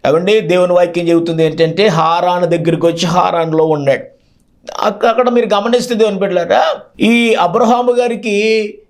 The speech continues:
ఇంకా ఇద్దరు సహోదరులు ఉండారు, నాహోరు, హారాన్ అని చెప్పి. వీళ్ళకి తండ్రి ఎవరంటే తెరహు. ఏమంటే, తెరహు గారికి ముగ్గురు కొడుకులు, అబ్రాహాము గారు, నాహోరు, తెర-, ఆ, హారాను.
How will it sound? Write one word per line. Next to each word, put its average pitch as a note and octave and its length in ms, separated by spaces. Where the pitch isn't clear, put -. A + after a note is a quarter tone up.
ఇంకా A#3 380
ఇద్దరు G#3+ 380
సహోదరులు B3 680
ఉండారు, - 280
నాహోరు, F#3 640
హారాన్ F3 520
అని D#3 140
చెప్పి. - 520
వీళ్ళకి A3 240
తండ్రి A3+ 380
ఎవరంటే A3+ 440
తెరహు. F#3+ 680
ఏమంటే, F#3+ 160
తెరహు F#3+ 340
గారికి F#3+ 580
ముగ్గురు A3 380
కొడుకులు, E3 640
అబ్రాహాము F3+ 460
గారు, E3 600
నాహోరు, E3+ 960
తెర-, A#3 240
ఆ, D3 300
హారాను. D#3+ 480